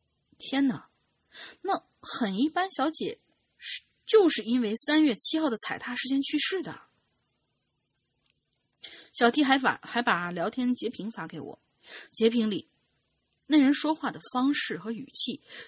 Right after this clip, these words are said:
绝对是很一般小姐了。我说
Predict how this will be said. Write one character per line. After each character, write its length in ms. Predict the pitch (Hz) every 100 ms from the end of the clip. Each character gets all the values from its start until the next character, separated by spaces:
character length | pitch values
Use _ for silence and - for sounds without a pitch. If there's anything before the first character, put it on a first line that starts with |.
| -
绝 400 | - 220 196 254
对 220 | 415 339
是 280 | - 170 - _ _ _ _ _ _ _ _ _
很 400 | - - 165 -
一 80 | 175
般 180 | 175 170
小 220 | 151 135
姐 160 | - -
了。 80 | _ _ _ _ _ _ _ _ _ _ - - - - _ _
我 100 | 302
说 160 | 294